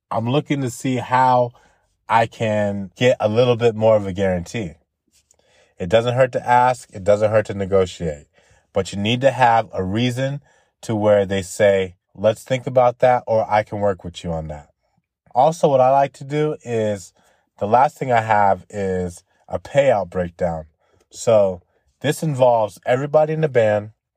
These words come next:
our band fund, and then also whatever expenses we had to put on the show. All these things allow me to analyze and think, "Okay, so this is what it costs to put this show on." Now,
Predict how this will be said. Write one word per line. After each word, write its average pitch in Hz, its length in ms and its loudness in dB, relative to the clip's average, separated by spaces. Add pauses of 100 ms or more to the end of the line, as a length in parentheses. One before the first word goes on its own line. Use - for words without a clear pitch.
(120)
our 104 300 2
band 123 400 0
fund, 90 460 -2 (680)
and 117 100 -4
then 127 160 0
also 113 760 2 (360)
whatever 113 880 -2 (320)
expenses 127 580 -4
we 110 160 -4
had 101 440 0
to 87 100 -18
put 101 180 -2
on 92 200 0
the 85 60 -10
show. 85 380 -6 (640)
All 147 160 4
these 175 220 -4
things 165 280 0
allow 135 320 4
me 131 520 -6
to 113 420 -6
analyze 127 720 2
and 110 260 -8
think, 110 400 -4
"Okay, 110 420 0 (600)
so - 180 -4
this 127 240 -4
is 135 100 -6
what 127 160 4
it 113 80 -4
costs 127 320 0
to 120 60 -10
put 120 240 -6
this - 160 -6
show 135 320 2
on." 143 260 -2 (220)
Now, 110 380 0